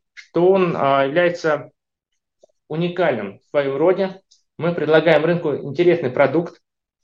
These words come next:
с, а, действительно редким предложением на текущий момент с ежемесячным купоном, то есть период, купонный период составляет тридцать дней, и, а, соответственно, с амортизацией выпуска,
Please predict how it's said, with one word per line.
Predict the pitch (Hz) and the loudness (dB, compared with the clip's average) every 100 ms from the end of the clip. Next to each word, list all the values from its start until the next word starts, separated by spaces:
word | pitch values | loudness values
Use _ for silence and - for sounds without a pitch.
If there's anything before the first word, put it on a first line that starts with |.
| _ _ | _ _
с, | - 175 170 165 156 _ _ _ _ _ | -6 2 4 2 -4 _ _ _ _ _
а, | 127 127 123 107 - | -12 -8 -8 -10 -12
действительно | 151 165 175 156 127 | -8 -4 2 4 8
редким | 180 139 135 117 | 6 4 0 -2
предложением | 139 151 160 123 | 4 4 4 0
на | 123 | -2
текущий | 151 160 - 139 | -4 -4 -4 -2
момент | 147 143 120 | 0 0 -2
с | 139 | -4
ежемесячным | 127 160 170 - 135 123 | -2 0 -2 -2 -8 -6
купоном, | 170 139 117 147 175 - - | -2 4 4 4 0 -6 -8
то | 117 | -8
есть | 117 | -4
период, | 151 165 151 - - _ | 0 2 2 -2 -16 _
купонный | 151 147 160 147 | -6 -2 0 -2
период | - 156 175 175 | -2 4 4 2
составляет | - 143 139 | 0 0 2
тридцать | 190 170 - 135 | 0 -2 -4 -4
дней, | 135 131 165 - _ _ _ _ _ _ | -2 -2 -4 -14 _ _ _ _ _ _
и, | 170 220 233 226 - - | 0 2 2 -2 -18 -14
а, | 139 135 | -8 -6
соответственно, | 165 165 151 | -4 -4 0
с | 165 | 2
амортизацией | 165 180 139 120 - 175 208 196 | 2 4 4 4 4 2 2 0
выпуска, | 180 - - 190 190 | -4 -4 0 0 -2